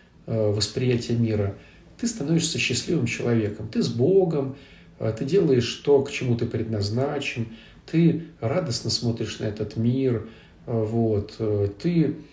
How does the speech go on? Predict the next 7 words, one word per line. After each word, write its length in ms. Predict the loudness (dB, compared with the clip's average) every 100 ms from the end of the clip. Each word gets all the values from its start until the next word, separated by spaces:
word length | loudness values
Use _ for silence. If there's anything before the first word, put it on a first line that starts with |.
| -20 -20 -12
э, 240 | -4 -2 0
сострадателен, 1160 | -2 0 0 2 2 0 -2 -2 -2 0 -2 -8 -18 -20 -8
ты 300 | -2 0 0
вот, 400 | 0 -2 -4 -4
ну, 100 | -2
ты 120 | -2
хороший, 580 | -2 2 4 4 0 -8